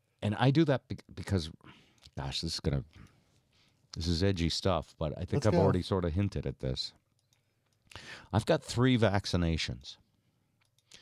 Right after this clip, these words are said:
Speaker 1: I just as soon get covid now and get it out of the way while I'm f-,
Speaker 2: Ow.
Speaker 1: as immune as I'm gonna be.
Speaker 2: <laughs> Oh,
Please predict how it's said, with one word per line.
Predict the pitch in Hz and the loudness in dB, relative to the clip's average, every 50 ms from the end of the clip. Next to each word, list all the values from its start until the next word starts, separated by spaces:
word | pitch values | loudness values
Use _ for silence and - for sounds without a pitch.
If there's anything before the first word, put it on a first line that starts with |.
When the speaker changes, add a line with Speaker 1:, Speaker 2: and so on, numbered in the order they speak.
| - - - - - - - _ _ _ _ _ _ - | -20 -20 -20 -20 -20 -20 -20 _ _ _ _ _ _ 2
Speaker 1:
I | 95 98 98 | 4 4 4
just | - - 113 110 - - - | 4 4 2 0 0 0 -4
as | 107 - | -4 -2
soon | - - 110 98 90 92 92 | 0 2 2 2 2 2 0
get | 92 87 - _ - | 0 -2 -2 _ -6
covid | - - 87 80 69 80 71 | -2 0 0 0 0 -2 -2
now | 67 78 76 76 73 | 0 0 0 0 0
and | 73 71 | -2 -2
get | - 76 69 67 | -2 -2 -2 0
it | 69 62 | 0 0
out | 65 64 62 | 2 0 0
of | 62 - | 0 -2
the | 60 | -2
way | 57 64 65 65 64 | -2 -2 0 0 0
while | 64 60 58 60 60 58 | -2 -4 -4 -6 -6 -6
I'm | 58 62 62 - | -6 -6 -6 -6
f-, | - 139 | -4 0
Speaker 2:
Ow. | 165 175 175 170 165 139 92 - - - - | 2 2 2 2 2 0 -2 -4 -8 -6 -4
Speaker 1:
as | 82 - - | -4 0 0
immune | - 71 78 82 90 73 | 0 2 4 4 4 4
as | 73 67 - | 4 2 -2
I'm | 73 71 | -2 -2
gonna | - 78 71 67 67 | 0 0 0 0 0
be. | 62 - 69 62 60 57 - - - - _ _ - _ _ _ _ _ _ - _ _ _ - | -2 -2 -2 -2 -2 -6 -8 -14 -20 -20 _ _ -20 _ _ _ _ _ _ -20 _ _ _ -12
Speaker 2:
<laughs> | - - _ _ _ _ _ _ _ - 220 _ _ - - - - _ _ _ _ - - - - - - - - - - - - - - - - - - - - - - _ - | -12 -12 _ _ _ _ _ _ _ -20 -20 _ _ -20 -20 -20 -20 _ _ _ _ -10 -8 -4 2 4 2 2 2 0 -12 -12 -12 -14 -14 -16 -18 -18 -20 -20 -20 -20 -14 _ -4
Oh, | 165 160 165 165 160 156 147 139 123 | -2 0 0 0 0 0 0 0 -2